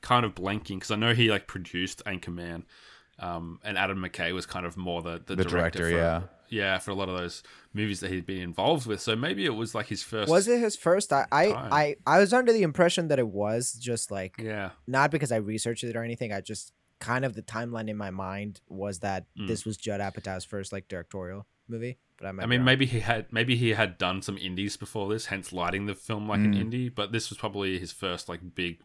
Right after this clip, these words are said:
Speaker 1: budget, like, twenty-seven million dollar movie.
Speaker 2: Yeah, I'm looking at his director credits right now. He directed an episode of The Larry Sanders Show, Freaks and Geeks,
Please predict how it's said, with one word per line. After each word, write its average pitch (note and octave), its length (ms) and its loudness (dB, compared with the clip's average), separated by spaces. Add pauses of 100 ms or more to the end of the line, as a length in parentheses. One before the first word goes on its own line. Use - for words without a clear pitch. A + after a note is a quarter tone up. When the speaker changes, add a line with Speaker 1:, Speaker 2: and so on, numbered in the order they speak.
(160)
Speaker 1:
budget, E2 380 -8 (180)
like, E2 200 -16 (120)
twenty-seven F2+ 480 -6
million F2 240 -8
dollar E2+ 180 -8
movie. E2+ 400 -12 (680)
Speaker 2:
Yeah, A2 120 8
I'm G2+ 80 8
looking G#2+ 180 4
at F#2+ 60 4
his F2+ 120 2
director F2 260 2
credits F2+ 280 2
right D#2+ 140 2
now. E2 260 0
He F2+ 140 0
directed E2+ 640 2 (140)
an G2 60 0
episode F#2 280 2
of F2+ 60 4
The F2+ 40 0
Larry F2 220 2
Sanders F#2+ 340 2
Show, F2 240 4
Freaks F#2 300 0
and D#2+ 100 -2
Geeks, - 460 -4